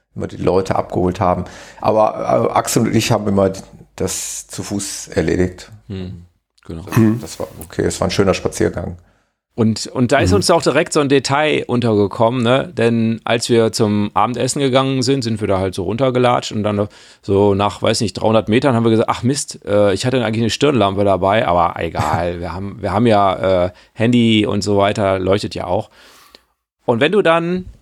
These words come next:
Speaker 2: wenn du dann, äh, rausgehst aus der Schule, da, wie gesagt, das wird sich jetzt demnächst ändern, wenn die dann zusammen alle da oben auf der, auf dem Camp sind, aber einfach der Gedanke, den sie da so haben. Wenn du dann, ähm,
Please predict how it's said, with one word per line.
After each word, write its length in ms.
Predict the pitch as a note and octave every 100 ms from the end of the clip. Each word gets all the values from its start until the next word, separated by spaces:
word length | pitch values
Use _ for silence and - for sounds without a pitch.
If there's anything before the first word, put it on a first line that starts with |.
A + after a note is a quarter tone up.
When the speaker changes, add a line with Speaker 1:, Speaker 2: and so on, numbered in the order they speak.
| _ _ _ _ _ _
Speaker 2:
wenn 240 | - A#2 C#3
du 100 | F3
dann, 360 | D3 C#3+ C#3+
äh, 100 | -
rausgehst 760 | A#2 A2+ G#2+ C#3+ G3 - D3 D#3
aus 140 | B2 -
der 120 | A#2
Schule, 460 | - C3+ F3 G#3
da, 100 | -
wie 80 | G#2+
gesagt, 300 | B2 A#2 -
das 200 | G#2 -
wird 160 | A2+ A2
sich 140 | G#2
jetzt 240 | A2+ - A2+
demnächst 300 | G#2+ A2 -
ändern, 260 | B2 B2+
wenn 140 | G#2+ G#2+
die 80 |
dann 120 | G2+ G2
zusammen 440 | F#2 G#2 G#2+ G2+
alle 200 | G2 G#2
da 100 | F#2+
oben 220 | - G2+
auf 120 | F#2 -
der, 240 | G2 F2+
auf 100 | -
dem 140 | F#2
Camp 200 | F#2+ B2
sind, 120 | - -
aber 280 | B2 - -
einfach 240 | C#3+ D3
der 100 | C3
Gedanke, 480 | A#2 A#2 D3 B2 E2+
den 160 | F#2
sie 100 | E2+
da 200 | F2 F2
so 180 | F2 E2+
haben. 300 | E2+ F#2 C3 _ _ _ _ _ _ _ -
Wenn 140 | B2+
du 60 | D#3+
dann, 280 | D3+ C#3+ -
ähm, 600 | A#2 A#2+ A#2 A#2 A2+ B2+